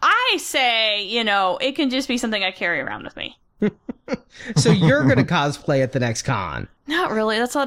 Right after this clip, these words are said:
Speaker 1: I don't have time to sew anything.
Speaker 2: We don't have, we don't have any place to hang it, so you just have to carry it around.
Speaker 1: Yeah, it's really heavy, though. I'd have, like,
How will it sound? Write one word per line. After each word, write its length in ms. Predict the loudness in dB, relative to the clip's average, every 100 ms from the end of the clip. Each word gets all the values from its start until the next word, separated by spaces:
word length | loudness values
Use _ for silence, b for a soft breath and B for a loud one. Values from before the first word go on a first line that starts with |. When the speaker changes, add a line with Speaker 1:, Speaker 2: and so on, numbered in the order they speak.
| -2
Speaker 1:
I 80 | 0
don't 160 | 0
have 120 | 0 0
time 200 | 0 0
to 80 |
sew 300 | -2 0 -2
anything. 580 | -2 -6 -6 -4 -6 -6 0
Speaker 2:
We 100 | 2
don't 140 | 2
have, 160 | 0 -2
we 180 | 0 2
don't 140 | 2
have 80 | 2
any 100 | 0
place 220 | 0 0
to 80 | 0
hang 220 | 0 2
it, 100 | 2
so 80 | 0
you 60 | 2
just 80 |
have 80 | 0
to 60 | 0
carry 300 | 0 2 2
it 40 | 2
around. 460 | 2 2 0 0
Speaker 1:
Yeah, 100 | -2
it's 160 | -4 -2
really 260 | 0 2 0
heavy, 360 | -2 -2 -4
though. 160 | -6 -4
I'd 120 | -2
have, 180 | -2 -2
like, 240 | -2 -4